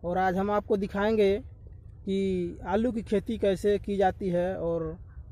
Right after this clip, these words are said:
आलू की खेती को करने में क्या-क्या चीज़ें उपयोग में लाई जाती हैं। आलू का खेती के बारे में पूरी जानकारी आपको देंगे। तो सबसे पहले आप सभी को हमारा नमस्कार, मैं हूं सूरज प्रजापति और आप देख रहे हैं हमारा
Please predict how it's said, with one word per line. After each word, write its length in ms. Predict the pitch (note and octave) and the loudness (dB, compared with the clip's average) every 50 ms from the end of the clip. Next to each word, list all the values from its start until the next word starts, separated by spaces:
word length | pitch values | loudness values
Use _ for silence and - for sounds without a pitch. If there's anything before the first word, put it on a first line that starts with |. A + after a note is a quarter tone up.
| - - | -10 -6
आलू 260 | E3 E3+ F3+ G3 G3+ | -4 -2 0 0 0
की 140 | F#3+ - G3 | -2 -4 -6
खेती 360 | E3+ - F#3+ F3 E3 - G3+ | -6 -4 -6 -6 -4 -6 -8
को 360 | F3 - - - F#3 F3+ F3 E3+ | -8 -8 -8 -6 -4 -4 -4 -4
करने 360 | - F3+ E3+ E3 F3+ F#3 F3+ | -4 -4 -2 -2 0 0 0
में 220 | F3 F3 F3 F3 | 0 0 -2 -2
क्या-क्या 400 | - F3 E3+ E3+ E3+ - F3+ E3 | -2 -2 -2 -2 -2 -2 -2 -2
चीज़ें 580 | D#3 - E3+ D#3+ D#3 E3 E3 E3 D#3 D#3 E3 F#3 - - - - - - - - - - - | -2 -2 -4 -4 -2 -2 -2 -2 -2 -4 -6 -10 -14 -18 -18 -18 -18 -16 -16 -16 -14 -12 -12
उपयोग 300 | F3+ D#3+ - F3+ F3 F3 | -8 -4 -2 -2 0 0
में 80 | F3 F3 | 0 0
लाई 200 | E3+ E3 F3 F3+ | 0 2 2 2
जाती 280 | F3 E3+ D#3+ - E3+ E3 | 2 0 0 -2 -4 -4
हैं। 320 | D#3+ D#3+ E3 E3+ E3 - | -2 -2 -4 -6 -6 -8
आलू 300 | - D#3+ E3 E3 E3+ E3+ | -8 -6 -4 -4 -4 -4
का 140 | E3+ F3 D#3+ | -4 -4 -4
खेती 480 | - E3+ E3 - - F3 D#3+ D#3+ F3+ - - - - - - - - - - - - - - - - - - - | -4 -4 -6 -4 -4 -4 -4 -4 -6 -10 -14 -20 -20 -18 -18 -18 -18 -18 -18 -18 -18 -16 -16 -16 -16 -14 -10 -6
के 80 | F3 | -4
बारे 200 | E3+ E3+ F3 F#3+ | -2 0 0 2
में 120 | F#3+ F#3 F3 | 0 0 0
पूरी 200 | - F#3 F#3 F#3+ | 2 2 2 2
जानकारी 360 | G3+ F#3 F3 F#3 F3+ F#3 F#3+ | 2 0 2 2 2 4 4
आपको 220 | G3 F3+ - F#3+ | 4 2 2 2
देंगे। 300 | F3+ F#3+ F#3+ F#3 G3 G#3+ | 2 2 2 2 2 0
तो 80 | G#3 G#3 | 0 -2
सबसे 220 | - F3 - G#3 | -4 -4 -2 -2
पहले 220 | F#3+ G3 F#3+ G3 G3 | 0 0 2 4 4
आप 120 | F#3+ F3+ | 2 2
सभी 220 | - F#3+ F3+ G3 - | 2 2 0 2 2
को 140 | - G3+ | 2 2
हमारा 260 | F3 F#3 F#3 F3+ F#3 F#3 | 2 2 2 4 4 4
नमस्कार, 500 | F#3 F#3 F3+ - - F3+ F3+ G#3+ A#3 A3+ | 4 2 0 0 2 2 2 4 2 2
मैं 180 | F#3+ F#3 F#3 | 0 0 2
हूं 100 | F3+ F3+ | 0 0
सूरज 280 | E3+ - F3+ F3+ F#3+ F3 | 0 0 0 0 0 0
प्रजापति 560 | - F3+ E3+ F3 E3 E3 - - G#3 A#3 C4+ | 0 -2 -2 -2 -2 -2 -4 -4 -2 -2 -2
और 220 | D4+ E3+ D#3+ D#3+ | -2 -2 -2 -2
आप 140 | E3+ F3+ F3+ | -2 -2 -2
देख 220 | E3 E3+ F3 - F3+ | -2 -2 -2 -2 -2
रहे 100 | E3+ E3+ | -2 0
हैं 60 | E3 | 0
हमारा 400 | E3 E3 E3 D#3+ D#3 D#3+ D3+ | 0 0 0 0 0 -2 -2